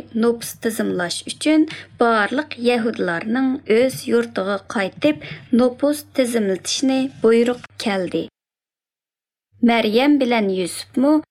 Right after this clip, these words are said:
o'z yurti bo'lgan Baytlehamga qaytib keldi. Ular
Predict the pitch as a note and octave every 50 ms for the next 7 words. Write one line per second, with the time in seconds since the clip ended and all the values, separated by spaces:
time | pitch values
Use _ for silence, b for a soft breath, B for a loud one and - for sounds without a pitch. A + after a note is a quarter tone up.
0 | _ _ _ _ B3 B3 C4 C#4+ D#4 D4 D4+ - A#3+ B3 C4+ C4+ C#4 - - B3+
1 | A#3+ B3 A#3+ A3+ A3 A#3+ A3+ A3+ A3+ A3 A#3 A#3+ - - _ - A#3+ A#3 A#3 A#3
2 | A#3 - A3+ G#3+ G#3+ - - G#3+ G3+ F#3+ F3+ F3+ - B3+ C4 C4 C4 C4 - -
3 | - - A#3+ A#3 A#3 - _ _ _ _ - - G#3 G3 F#3+ F3 - - E3 -
4 | - _ _ _ _ _ _ _ _ _ _ _ _ _ - A3 G#3 F#3+ G#3+ B3
5 | C#4 C#4 C4